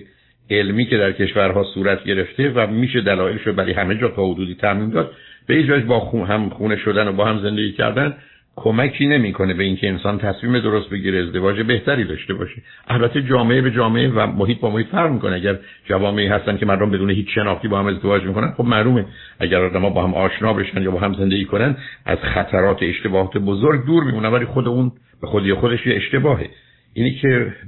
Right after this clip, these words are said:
من اینا رو عزیز نمی‌تونم متوجه بشم شما دنبال چی هستید. و من اگر به یه بحث و گفتگوی توی مهمونی که نمی‌خوایم بکشیم، برای که اینجا شنونده هایی هستن، هزاران، نمی‌دونم، میلیون ها نفر سراسر جهان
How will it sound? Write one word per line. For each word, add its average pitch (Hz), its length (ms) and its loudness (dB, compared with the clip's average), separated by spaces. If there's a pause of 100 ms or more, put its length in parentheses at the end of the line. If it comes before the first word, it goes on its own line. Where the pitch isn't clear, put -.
(300)
من 110 300 0
اینا 101 240 0
رو 120 80 4
عزیز 107 260 -2 (580)
نمی‌تونم 101 720 2
متوجه 90 420 0
بشم 82 280 -4
شما 92 200 -4
دنبال 95 380 2
چی - 140 -4
هستید. 87 280 -4
و 95 40 -2
من 107 140 2
اگر 98 240 2
به 90 120 0
یه 92 60 4
بحث 87 360 -4
و 95 80 -6
گفتگوی 90 580 -4 (280)
توی 104 140 -2
مهمونی 95 420 0
که - 100 -2
نمی‌خوایم 117 420 2
بکشیم، 82 380 -6
برای 87 160 -2
که 101 60 -4
اینجا 107 320 0 (400)
شنونده 98 420 2
هایی 110 200 4
هستن، 104 480 0 (120)
هزاران، 92 600 0
نمی‌دونم، 80 380 -2
میلیون 85 320 -2
ها 101 100 2
نفر 110 300 0
سراسر 92 400 -2
جهان 107 220 -2